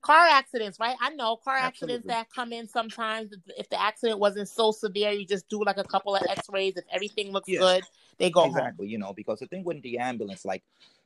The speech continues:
Speaker 2: th-, it's like I said, everything is all pending. Like, you know, sometimes you have your patients that come in via ambulance and they're not, you know, they're not that,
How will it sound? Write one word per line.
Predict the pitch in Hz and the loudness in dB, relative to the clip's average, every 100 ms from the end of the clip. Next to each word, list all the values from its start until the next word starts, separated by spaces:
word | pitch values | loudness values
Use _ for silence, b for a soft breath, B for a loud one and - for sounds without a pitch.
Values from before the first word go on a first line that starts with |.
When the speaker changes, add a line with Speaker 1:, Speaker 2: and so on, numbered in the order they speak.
| b _ - - | b _ -20 -4
Speaker 2:
th-, | - | -2
it's | 175 - | -2 -2
like | 160 165 | 2 2
I | 156 | 2
said, | 143 | -2
everything | 139 170 165 | -4 -6 -10
is | 147 135 | -10 -8
all | 117 - | -10 -10
pending. | 127 113 92 87 87 | -12 -12 -12 -14 -10
Like, | 90 90 | -10 -10
you | 101 | -12
know, | 92 | -12
sometimes | - 151 165 151 - | -8 -10 -6 -6 -2
you | 139 | -4
have | 120 | -2
your | 110 | -6
patients | 135 - | -10 -12
that | 113 | -16
come | _ 120 | _ -10
in | 113 | -8
via | 104 104 - | -8 -10 -8
ambulance | 113 110 90 87 - | -8 -10 -12 -18 -8
and | 107 | -4
they're | 117 120 | -2 -4
not, | 127 160 160 - _ _ b b b | -2 -2 -2 -6 _ _ b b b
you | 180 | 0
know, | 143 - - | 0 0 2
they're | 175 | 2
not | 170 185 185 185 _ _ _ | 2 -8 -6 -10 _ _ _
that, | - 151 143 | -2 -2 -2